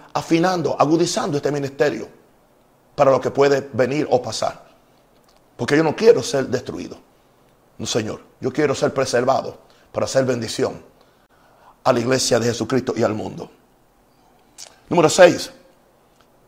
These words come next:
que yo estoy, que yo esté dispuesto a aceptar, aun cuando pro-, profetizo, que no soy infalible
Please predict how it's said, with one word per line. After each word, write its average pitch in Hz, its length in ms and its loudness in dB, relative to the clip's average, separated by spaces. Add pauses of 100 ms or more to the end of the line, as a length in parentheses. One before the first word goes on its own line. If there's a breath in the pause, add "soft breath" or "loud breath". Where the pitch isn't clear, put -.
(120)
que - 120 6
yo 349 100 4
estoy, - 500 4
que 165 160 2
yo 170 80 6
esté 202 260 2
dispuesto 175 600 4
a 127 40 4
aceptar, - 760 4
aun 165 300 6
cuando 139 260 2
pro-, 131 220 -2
profetizo, 127 600 -2 (280 loud breath)
que 196 100 2
no 233 100 4
soy 247 420 6
infalible 185 680 4